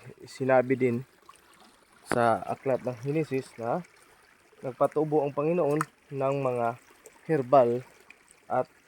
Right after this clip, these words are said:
mga bunga na nakakatulong sa ating lahat. Kailangan na natin kilalanin at hanapin. Ito naman yung,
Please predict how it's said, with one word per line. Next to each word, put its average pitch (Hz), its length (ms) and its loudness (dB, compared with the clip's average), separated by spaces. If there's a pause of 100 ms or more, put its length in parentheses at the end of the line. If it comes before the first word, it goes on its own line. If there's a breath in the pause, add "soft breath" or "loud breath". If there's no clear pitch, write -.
(580)
mga 127 240 -2
bunga 117 400 -8 (160)
na 123 160 -8 (520)
nakakatulong 117 800 -8
sa 113 160 -8
ating 107 320 -14
lahat. 101 160 -14 (240)
Kailangan 139 320 -6
na 120 220 -4
natin 113 180 -14
kilalanin 104 560 -8
at 101 160 -16
hanapin. 101 400 -14 (580)
Ito - 220 -6
naman 131 260 2
yung, 135 220 2